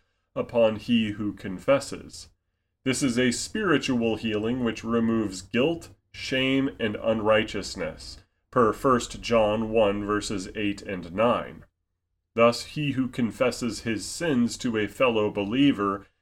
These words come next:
and hears the words of absolution in response is participating in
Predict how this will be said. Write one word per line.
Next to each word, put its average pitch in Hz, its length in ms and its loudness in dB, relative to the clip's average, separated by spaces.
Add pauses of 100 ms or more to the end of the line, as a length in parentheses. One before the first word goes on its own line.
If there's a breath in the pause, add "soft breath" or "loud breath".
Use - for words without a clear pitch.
(200 loud breath)
and 123 160 -2
hears 131 600 0
the 113 140 0
words 113 440 0
of 101 140 -2
absolution 107 880 0
in 101 140 -4
response 123 840 0 (360)
is 135 160 -2
participating 110 1000 -2 (100)
in 101 380 -4